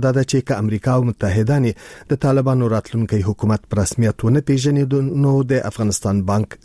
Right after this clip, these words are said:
زیرمو ته به لاسرسی ونه لري. پر دې سربیر امریکا کولی شي د اف-، چې افغانستان ته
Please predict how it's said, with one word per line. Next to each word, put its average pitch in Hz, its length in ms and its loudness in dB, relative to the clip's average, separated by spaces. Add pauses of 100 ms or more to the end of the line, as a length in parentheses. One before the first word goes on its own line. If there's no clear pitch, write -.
(100)
زیرمو 127 380 0
ته 92 100 -4
به 92 140 -2
لاسرسی 101 460 0
ونه 127 300 2
لري. 117 140 -2 (380)
پر 139 180 0
دې 139 80 2 (100)
سربیر 123 380 0
امریکا 113 400 -2
کولی 135 240 2
شي 127 160 -2
د 110 160 0
اف-، - 340 -20 (140)
چې - 220 0 (320)
افغانستان 107 640 0
ته 104 100 0